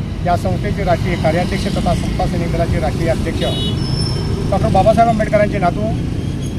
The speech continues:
डॉक्टर भीमराव यशवंतराव आंबेडकर साहेब यांच्या आदेशानुसार बुद्धगया येथील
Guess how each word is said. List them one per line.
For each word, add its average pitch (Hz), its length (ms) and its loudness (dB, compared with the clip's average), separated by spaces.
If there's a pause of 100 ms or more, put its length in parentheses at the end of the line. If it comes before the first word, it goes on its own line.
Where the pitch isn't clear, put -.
(100)
डॉक्टर 208 360 2
भीमराव 185 420 0
यशवंतराव 185 400 -2
आंबेडकर 170 320 -2
साहेब 165 340 2 (600)
यांच्या 214 280 4
आदेशानुसार 202 800 0 (1900)
बुद्धगया 247 480 2
येथील 233 360 -2